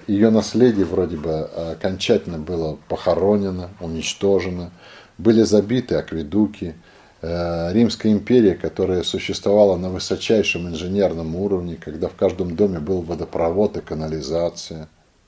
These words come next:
До сих пор в город Рим поставляется вода по терракотовым трубов-, трубам из акведуков с гор соседних, э, императора Агриппы.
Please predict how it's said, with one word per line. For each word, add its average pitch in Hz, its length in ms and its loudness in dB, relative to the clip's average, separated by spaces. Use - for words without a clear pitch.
До 104 140 4
сих - 300 -2
пор 120 240 6
в 82 100 -8
город 95 360 4
Рим 104 260 2
поставляется 85 1200 -2
вода 92 580 4
по 90 80 -4
терракотовым 87 720 0
трубов-, 85 560 -2
трубам 87 380 2
из 90 200 -4
акведуков 90 800 0
с 80 140 -10
гор 98 360 4
соседних, 82 600 -6
э, 82 160 -8
императора 82 600 0
Агриппы. 78 580 -8